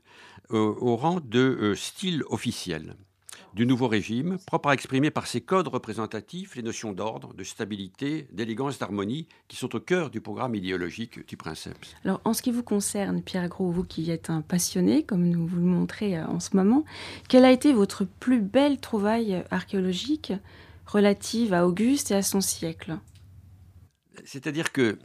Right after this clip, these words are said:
Speaker 1: des trouvailles archéologiques au sens propre, euh, je les ai faites pour des périodes plus tardives. Par exemple,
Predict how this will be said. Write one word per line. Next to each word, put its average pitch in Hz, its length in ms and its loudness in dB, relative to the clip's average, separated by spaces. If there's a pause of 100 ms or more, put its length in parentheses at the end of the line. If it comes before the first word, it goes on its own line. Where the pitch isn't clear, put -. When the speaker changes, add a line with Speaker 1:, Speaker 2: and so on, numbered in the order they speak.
(1500)
Speaker 1:
des 113 100 -4
trouvailles 123 380 2
archéologiques 113 560 -2
au 95 40 -12
sens - 320 -10
propre, 135 540 -6 (540)
euh, 101 800 0
je 120 140 -8
les 113 200 -6
ai 110 60 -8
faites 143 180 -8
pour 107 140 -6
des 101 80 -2
périodes 101 400 0
plus 98 260 -4
tardives. 104 560 -4
Par 92 180 -8
exemple, 98 480 -8